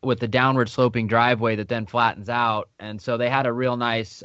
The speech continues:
A M G Mercedes sitting there, which would have fit nicely into the garage. But you have a very shallow driveway.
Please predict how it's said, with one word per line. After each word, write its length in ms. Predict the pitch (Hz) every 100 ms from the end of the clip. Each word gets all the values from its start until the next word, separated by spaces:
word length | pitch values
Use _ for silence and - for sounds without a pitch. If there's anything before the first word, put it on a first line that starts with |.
| -
A 200 | 87 120
M 120 | 117
G 140 | 104 113
Mercedes 520 | 98 127 123 120 92
sitting 260 | 107 95
there, 180 | 98 98
which 180 | 98 -
would 100 | 104
have 80 | 92
fit 180 | 107 104
nicely 320 | 104 104 110
into 120 | 101
the 80 | 92
garage. 340 | 104 123 120
But 180 | 113 104 - - - -
you 100 | 123
have 80 | 117
a 60 |
very 380 | 110 143 147 135
shallow 720 | 110 - - 147 131 135 131
driveway. 760 | 117 120 123 113 110 101 101